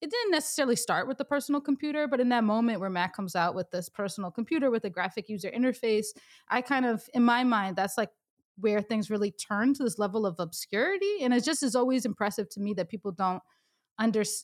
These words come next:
you know, we're all constantly, particularly in, like, Western nations, we're all constantly interacting with these, like, electronics, but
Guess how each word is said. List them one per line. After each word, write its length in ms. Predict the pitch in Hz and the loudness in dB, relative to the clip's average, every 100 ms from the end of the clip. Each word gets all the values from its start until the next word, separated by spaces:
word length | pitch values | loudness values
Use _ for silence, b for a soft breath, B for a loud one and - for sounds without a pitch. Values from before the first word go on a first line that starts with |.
| - | 0
you 120 | 262 | 2
know, 60 | |
we're 160 | 226 233 | 4 4
all 300 | 226 233 233 | 4 4 2
constantly, 800 | 233 226 214 - 220 214 214 208 | 2 0 0 -2 -2 0 -2 -2
particularly 400 | 233 240 220 196 | -2 -2 -2 -2
in, 40 | |
like, 160 | 175 160 | -2 -2
Western 300 | 175 - 175 | -2 -2 -6
nations, 340 | 180 220 311 | -4 0 0
we're 80 | 233 | 2
all 100 | 175 | 0
constantly 460 | 175 170 170 226 - | 0 -2 -2 -8 -4
interacting 460 | 214 202 208 - | -2 0 0 -2
with 100 | 247 | -4
these, 160 | 240 208 | -4 -6
like, 120 | 220 214 | -6 -6
electronics, 640 | 202 208 214 226 254 359 - | -4 -4 -2 0 0 -2 -4
but 300 | - 190 | -2 -2